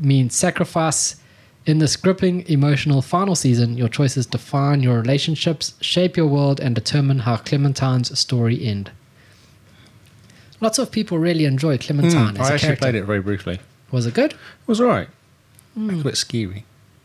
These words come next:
Speaker 1: <laughs> Scary?
Speaker 2: Yeah, a bit scary. <laughs>
Speaker 1: And that The Walking Dead is also Xbox One X enhanced. As to en-, what enhanced bits it means, we are unsure. It doesn't tell us whether it's four K, which is probably four K for The Walking Dead,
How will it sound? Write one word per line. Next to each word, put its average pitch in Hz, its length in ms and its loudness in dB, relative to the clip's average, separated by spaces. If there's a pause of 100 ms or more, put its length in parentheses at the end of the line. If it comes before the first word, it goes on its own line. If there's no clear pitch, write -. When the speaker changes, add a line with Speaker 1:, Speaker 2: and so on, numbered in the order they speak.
(140)
Speaker 1:
<laughs> - 60 -14 (220)
Scary? 156 640 -2
Speaker 2:
Yeah, 113 200 0
a - 20 -2
bit - 100 -8
scary. 135 520 -4
<laughs> - 40 -8 (1040)
Speaker 1:
And 139 160 0
that 165 200 0 (100)
The 156 80 0
Walking 160 380 0
Dead 135 260 0
is 123 80 -4
also 143 380 0
Xbox 127 500 -4
One 123 160 -2
X - 160 -6
enhanced. 104 580 -8 (460)
As 185 160 0
to 180 180 0
en-, 170 280 -2
what 156 380 -2 (180)
enhanced 156 580 0
bits - 380 -4 (100)
it - 180 -6
means, 233 520 0
we 127 600 -4
are 139 200 -4
unsure. 147 440 -2 (280)
It 139 80 -8
doesn't 143 220 0
tell 147 140 -4
us 123 140 -4
whether 127 180 -2
it's 107 120 -6
four 131 240 -4
K, 165 380 -4
which 123 200 -4
is 123 100 -2
probably 131 300 0
four 117 220 -4
K 104 140 -6
for 110 120 -10
The 107 60 -4
Walking 107 360 -4
Dead, 98 220 -6